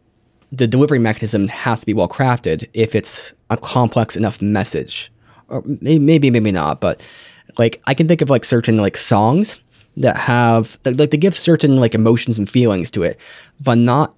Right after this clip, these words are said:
everybody is going to be affected in a certain way because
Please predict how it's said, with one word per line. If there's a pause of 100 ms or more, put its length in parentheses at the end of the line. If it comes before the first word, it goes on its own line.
everybody
is
going
to
be
affected
in
a
certain
way
because